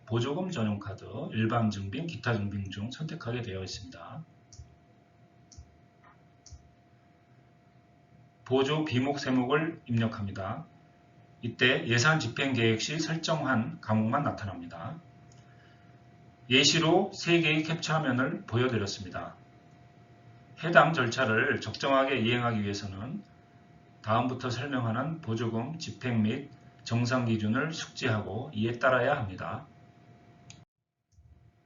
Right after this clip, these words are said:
한국만화영상진흥원 보조금 집행 및 정산 관련 근거는 다음과 같습니다. 보조금 관리에 관한 법률 및 시행령,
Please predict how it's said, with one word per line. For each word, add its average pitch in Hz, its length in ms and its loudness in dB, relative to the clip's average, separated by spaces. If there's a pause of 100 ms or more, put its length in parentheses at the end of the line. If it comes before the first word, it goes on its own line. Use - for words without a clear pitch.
(960)
한국만화영상진흥원 135 1900 2
보조금 135 500 0
집행 123 380 -4
및 113 240 -2 (240)
정산 131 400 2
관련 117 260 2
근거는 113 560 -2
다음과 104 380 -2
같습니다. 92 640 -10 (1900)
보조금 151 460 2
관리에 120 340 2
관한 120 320 0
법률 107 320 0
및 110 140 2
시행령, 110 680 -4